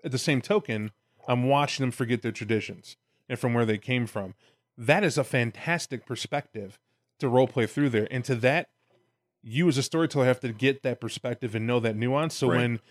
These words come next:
Speaker 1: you have the Tremere player that's gonna sit there and be like, "Yeah, what's up, Oliver Thrace?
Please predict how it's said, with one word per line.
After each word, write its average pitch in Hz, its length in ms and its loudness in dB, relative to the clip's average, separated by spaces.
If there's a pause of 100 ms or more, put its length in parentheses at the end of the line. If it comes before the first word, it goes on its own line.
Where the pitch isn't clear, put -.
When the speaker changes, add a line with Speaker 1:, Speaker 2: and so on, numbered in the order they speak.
(220)
Speaker 1:
you 143 140 0
have 143 320 2
the 127 60 -2
Tremere 135 380 0
player 139 280 4
that's 127 160 0
gonna 123 160 -6
sit 131 240 -2
there 143 120 -2
and 127 120 -2
be 135 100 2
like, 127 280 4 (340)
"Yeah, 185 100 -2
what's 180 160 2
up, 220 160 4
Oliver 143 260 6
Thrace? 160 460 0